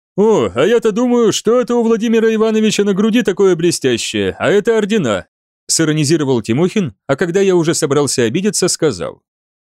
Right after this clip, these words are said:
"Так я на самом деле тебя поздравить хотел, но отвлекся".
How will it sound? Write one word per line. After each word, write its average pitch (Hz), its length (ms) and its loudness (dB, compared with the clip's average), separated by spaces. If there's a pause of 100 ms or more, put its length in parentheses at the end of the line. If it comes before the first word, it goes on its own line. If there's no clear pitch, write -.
(280)
"Так 170 140 0
я 226 160 2
на 226 80 0
самом 220 320 0
деле 220 220 2
тебя 208 200 0
поздравить 202 560 0
хотел, 107 480 -2
но 170 300 0
отвлекся". 123 640 -4